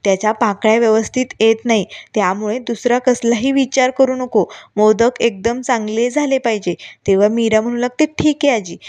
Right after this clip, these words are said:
त्यानंतर इकडे सत्याचे सगळे मित्र आता इथे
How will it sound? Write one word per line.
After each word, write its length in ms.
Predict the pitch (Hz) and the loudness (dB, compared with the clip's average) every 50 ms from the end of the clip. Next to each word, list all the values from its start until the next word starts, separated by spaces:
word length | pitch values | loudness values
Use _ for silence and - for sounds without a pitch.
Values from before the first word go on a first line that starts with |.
| - - _ - | -20 -20 _ -2
त्यानंतर 560 | 240 190 175 180 208 220 202 - 202 202 196 - - | -2 0 0 -2 -4 -6 0 2 2 2 2 -2 -6
इकडे 400 | 233 220 - 247 196 196 214 247 - - - - _ - - | -8 -2 0 0 0 0 0 -2 -6 -12 -20 -20 _ -2 0
सत्याचे 500 | 294 - - - 240 220 208 - 254 269 | 0 0 0 0 0 0 0 -2 -6 -4
सगळे 440 | - - 320 240 202 202 233 233 | 0 0 0 0 0 0 0 0
मित्र 340 | 233 240 247 240 233 220 226 240 - | 0 -2 -4 -2 2 2 2 2 0
आता 320 | - 220 - 233 208 208 269 - - - - - _ | -4 -4 -2 -2 -2 -2 -4 -8 -16 -20 -20 -20 _
इथे 340 | - - 233 - 277 240 220 | -6 -6 -2 0 2 2 2